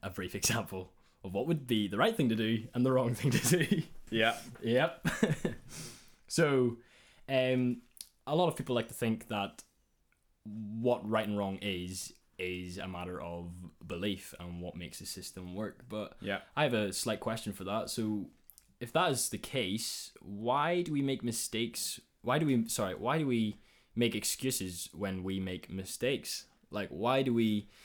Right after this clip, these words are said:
Speaker 1: feel like we have to apologize or give excuses for breaking that standard of behavior?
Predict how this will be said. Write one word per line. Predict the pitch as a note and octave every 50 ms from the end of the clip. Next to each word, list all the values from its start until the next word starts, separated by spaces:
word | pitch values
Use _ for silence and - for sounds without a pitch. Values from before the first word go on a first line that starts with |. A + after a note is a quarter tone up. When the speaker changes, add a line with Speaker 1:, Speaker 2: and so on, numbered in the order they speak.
| - - - - - - _ _
Speaker 1:
feel | - - - B2 A#2 A2+
like | A2+ G#2+ G#2 G#2+
we | A2 A2 G#2
have | G#2+ G#2 G2+ - -
to | - A2 G2+ G2+ - - _ - _ - - _ _ _ _ _ _ - - _ - - - - -
apologize | G#2+ - - - F2+ F#2 G2+ G#2 G2 A#2 G#2+ A2 A#2 C3 C3+ C3+ - -
or | - G2 F#2+ F#2 F#2 F#2
give | F2+ G#2+ G2+ F#2+
excuses | - - - - - G2 F2+ F2+ - G#2+ G#2+ A2 A2+ - - - -
for | - - - F2+ F#2 F#2 F2+
breaking | F2 F2 - G2 A2 A2 - G#2 G2 F#2+
that | F2 G2+ F#2+ F#2+ F#2 - -
standard | - - - G#2 F2+ F2+ F2 F2 E2+ - -
of | F#2 F2 E2+ F2 -
behavior? | - F2+ F2+ F2+ F2+ F#2 G2+ G#2 G#2+